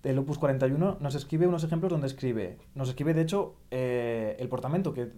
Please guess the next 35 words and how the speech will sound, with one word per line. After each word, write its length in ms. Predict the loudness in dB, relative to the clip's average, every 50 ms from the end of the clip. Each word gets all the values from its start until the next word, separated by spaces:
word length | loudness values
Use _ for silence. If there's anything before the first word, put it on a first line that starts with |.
| -12 -8
él 120 | -6 -4 -4
te 140 | -4 -4 -4
indicaba 560 | -4 -4 -2 0 2 4 4 4 2 0 -4 -8
dónde 400 | -8 -4 -2 -2 0 0 0 0
quería 160 | 0 -2 -2 -4
que 60 | -4
estuviera 420 | -6 -6 -4 0 0 0 0 0
hecho. 240 | -4 -8 -10 -10 -10
Y, 120 | -8 -6 -4
de 100 | -4 -4
hecho, 180 | -2 -2 -2
escribe, 440 | -2 -2 -4 -4 -4 -4 -4 -4 -6 -8 -14 -20 -16 -10
"deslizando 640 | -2 2 2 4 4 2 2 2 4 4 4 4 4
ligeramente 680 | 4 2 2 2 2 2 2 2 0 0 0 -2 -4 -4
en 160 | -4 -4 -2
la 360 | -2 0 0 -2 -2 -4 -8 -8 -2
cuerda 380 | 2 4 4 4 4 2 -2
sin 160 | -4 -4 -6 -6
hacer 180 | -4 -2 0
oír 220 | 2 2 2 2 0
las 160 | 0 -2 0
notas", 400 | 0 0 0 0 -2 -4 -6 -10
que 120 | -14 -10
claro, 160 | -8 -6 -6
esto 140 | -6 -6 -8
es 60 | -8
lo 80 | -6 -6
de 140 | -8 -8 -8
el 120 | -10 -10
glissando 380 | -10 -10 -8 -8 -6 -6 -4 -4
o 80 | -4
el, 180 | -4 -6 -6 -8
o 100 | -8 -10
el 60 | -10 -10
portamento, 580 | -10 -10 -8 -6 -4 -4 -4 -2 -2 -4 -6